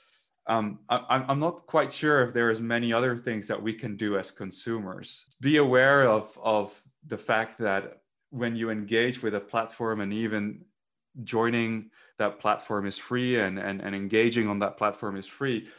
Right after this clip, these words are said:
just know that you are the product in a sense, that your data is the product, which is being sold typically to advertisers. So maybe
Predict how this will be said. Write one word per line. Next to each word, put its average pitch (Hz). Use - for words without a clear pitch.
just 113
know 123
that 101
you 104
are 110
the -
product 104
in 95
a 90
sense, -
that 92
your 104
data 107
is 107
the 101
product, 95
which 104
is 98
being 101
sold 98
typically 101
to 90
advertisers. 92
So 117
maybe 113